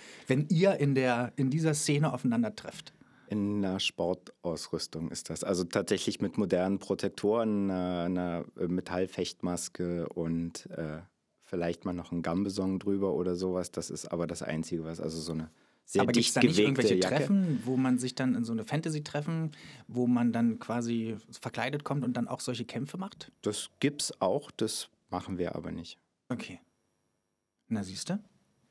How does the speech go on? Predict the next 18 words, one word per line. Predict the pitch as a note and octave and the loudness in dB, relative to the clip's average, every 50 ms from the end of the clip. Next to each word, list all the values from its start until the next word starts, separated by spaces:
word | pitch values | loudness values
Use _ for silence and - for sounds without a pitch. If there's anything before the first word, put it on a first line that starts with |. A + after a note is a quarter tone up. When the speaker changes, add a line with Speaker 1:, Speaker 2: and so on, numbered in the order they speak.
| _ _ _ - - - - - _ _ _ _ _ _ _ _ | _ _ _ -20 -20 -20 -20 -20 _ _ _ _ _ _ _ _
Speaker 1:
Mathis, | - C3+ B2+ C3 B2+ B2+ - - - - - - - - - - _ _ _ - _ _ _ _ _ | 0 2 2 2 0 -2 -4 -6 -6 -8 -8 -8 -8 -8 -12 -16 _ _ _ -20 _ _ _ _ _
nächste. | - A#2+ A#2+ B2 A#2+ A2+ - - - - - - _ _ _ _ _ _ _ _ _ _ _ _ _ | -2 2 2 2 2 2 -2 -6 -8 -12 -16 -20 _ _ _ _ _ _ _ _ _ _ _ _ _
Du | - B2 | -2 -2
hast | A#2+ C3+ - | 0 0 2
ja, | D#3 C#3+ C3+ C3 | 2 2 0 0
äh, | - C#3 C3 A#2+ F#2+ | -2 -2 -2 -2 -4
für | B2 - C3 B2 | -4 -4 -2 -2
die | A#2+ | 0
Stadtverordnetenversammlung, | A#2 - C#3 C#3+ D3 - - D3 - C3 C3+ C#3 B2 C3 B2+ A#2 A#2+ A2+ A2 A#2 A#2+ A#2+ B2+ B2 A#2 - - | 0 -2 -2 -4 -4 -2 -4 -4 -2 0 0 0 0 0 0 0 -2 -4 -4 -4 -4 -2 -4 -4 -4 -6 -8
äh, | - A2+ G#2+ G2+ G#2 | -8 -6 -6 -6 -6
kandidiert | - - - A#2+ A#2+ A2+ - B2 B2 - | -6 -4 -2 0 0 0 0 -2 -4 -4
letztes | E3+ D#3 - - - A2 - - | -6 -6 -6 -4 -4 -4 -4 -4
Jahr. | G2 F2+ G2 B2 E3+ G#3+ A#3 - _ _ _ _ _ _ _ _ _ _ _ _ _ _ _ _ | -4 -4 -4 -2 -2 -2 -2 -4 _ _ _ _ _ _ _ _ _ _ _ _ _ _ _ _
Für | - - | -4 -2
die | A2+ A#2+ | -2 -2
S | - - - - | -2 -4 -6 -6
P | - B2 G#2+ | -4 -6 -6
D, | - - F#2 G2+ C3 E3+ A3 | -6 -8 -8 -4 0 2 2